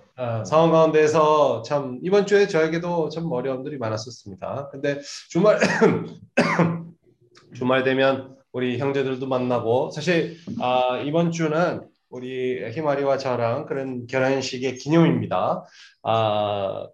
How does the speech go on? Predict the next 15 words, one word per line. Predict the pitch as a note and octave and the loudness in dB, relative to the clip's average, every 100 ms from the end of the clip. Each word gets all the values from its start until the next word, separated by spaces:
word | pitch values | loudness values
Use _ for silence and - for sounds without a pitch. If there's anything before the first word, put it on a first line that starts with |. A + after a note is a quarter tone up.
| _ | _
근데 | - C3 C3 | -6 -2 -2
뭐 | B2+ C3 B2+ - | -2 -4 -4 -6
갑작스럽게 | C3+ - E3 - C#3 - C3+ B2+ | -6 0 0 0 -2 -2 -2 -2
희마리 | D3 D3 C#3 | -2 -2 -2
자매가 | B2+ B2 B2 A#2+ A#2+ | -2 -2 0 -2 -2
또 | B2 A#2 A2+ - | -4 -4 -4 -6
병을 | A2 A2+ A2+ A2 | -6 -4 -4 -4
걸리게 | G#2+ G#2+ A2 | -8 -10 -8
되었고, | G#2 F#2 - G2 A2+ F#3 - _ _ _ | -8 -8 -10 -8 -6 -6 -10 _ _ _
아, | D3+ | -2
지금은 | F3+ C4 C4+ | 2 4 4
그래도 | G3+ G3+ A#3+ A#3 D#3 | 4 6 6 4 2
많이 | D3 F#3 F#3+ | 0 0 -2
좀 | F#3 E3 | -4 0
나아졌어요. | B2 C3+ B2+ - G#2+ F2+ A#2 F#3 | 2 2 0 -4 -8 -8 -8 -8